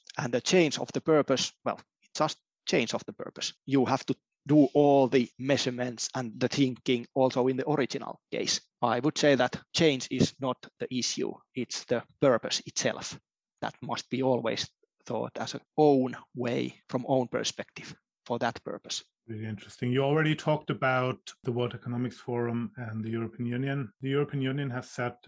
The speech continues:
Speaker 2: some principles of ethics,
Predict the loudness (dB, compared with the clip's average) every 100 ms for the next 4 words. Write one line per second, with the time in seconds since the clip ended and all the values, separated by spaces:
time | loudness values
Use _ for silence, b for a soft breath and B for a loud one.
0 | -18 -8 -6 -4 -4 -6 -12 _ _ _
1 | -4 -2 -2 -4 -4 -6 -6 -10 -10 -6
2 | -8 -8 -18